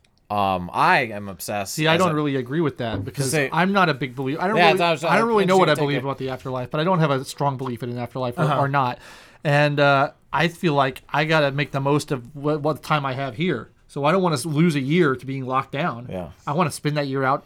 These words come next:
Speaker 2: experiencing the world because
Speaker 1: 'Cause
Speaker 2: it's the
Speaker 1: you,
Speaker 2: only
Speaker 1: you're
Speaker 2: year,
Speaker 1: saying, like,
Speaker 2: it might be the only year
Speaker 1: it's
Speaker 2: I
Speaker 1: a
Speaker 2: have.
Speaker 1: difficult, that, that's what I, I have. So the one,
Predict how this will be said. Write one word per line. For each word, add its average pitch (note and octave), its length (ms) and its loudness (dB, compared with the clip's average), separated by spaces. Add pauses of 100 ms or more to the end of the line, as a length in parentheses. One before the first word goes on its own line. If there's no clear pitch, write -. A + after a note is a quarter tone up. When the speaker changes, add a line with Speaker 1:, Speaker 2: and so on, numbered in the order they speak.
Speaker 2:
experiencing D3 720 -4
the A#2+ 60 -6
world E3+ 420 -6
because B2+ 160 -8
Speaker 1:
'Cause C#3 80 0
Speaker 2:
it's C3+ 60 0
the D#3+ 80 2
Speaker 1:
you, D#3 100 4
Speaker 2:
only E3+ 140 4
Speaker 1:
you're - 80 -
Speaker 2:
year, E3+ 80 6
Speaker 1:
saying, D3 100 0
like, C3+ 120 -2
Speaker 2:
it D3+ 40 -4
might E3+ 140 2
be E3 80 -2
the D3+ 140 0
only D#3 160 0
year D#3 100 0
Speaker 1:
it's C3 100 2
Speaker 2:
I C3 40 0
Speaker 1:
a D3 40 2
Speaker 2:
have. F#3+ 80 4 (140)
Speaker 1:
difficult, D#3 220 0
that, F3+ 200 4
that's F3 380 0 (100)
what D3+ 200 0
I, C#3 120 0
I D3+ 140 4
have. E3 260 4
So F3 180 -6
the B2+ 60 -4
one, C3+ 360 -4